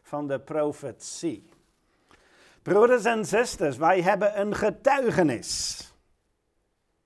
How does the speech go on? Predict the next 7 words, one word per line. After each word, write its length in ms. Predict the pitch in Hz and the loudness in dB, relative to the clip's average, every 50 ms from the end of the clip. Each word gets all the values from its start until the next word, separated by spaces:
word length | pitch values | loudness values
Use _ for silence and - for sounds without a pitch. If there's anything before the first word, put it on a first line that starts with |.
| _ _ _ _ _ _ _ _ _ _ _ _ _ _ _ _ _ _ _ _ _ _ _ _ _ _ _ _ _ _ _ _ _ _ _ _ | _ _ _ _ _ _ _ _ _ _ _ _ _ _ _ _ _ _ _ _ _ _ _ _ _ _ _ _ _ _ _ _ _ _ _ _
En 300 | - 180 180 190 208 196 | -2 0 0 0 -2 2
ook 500 | 220 220 240 262 254 247 220 196 - - | 4 6 8 8 10 10 10 8 8 2
te 180 | - - 220 196 | 0 0 2 2
midden 400 | 180 196 220 240 233 240 208 147 | 2 2 2 2 2 2 0 2
van 220 | 156 196 196 196 | 2 0 0 0
onze 380 | 208 202 202 202 180 - 185 170 | -2 -4 -4 -6 -6 -6 -8 -10
strijd, 1080 | - - - - - 202 185 190 196 185 156 123 90 _ - - - - - - | -10 -12 -12 -10 -8 -8 -8 -8 -10 -12 -12 -14 -16 _ -16 -14 -14 -14 -16 -20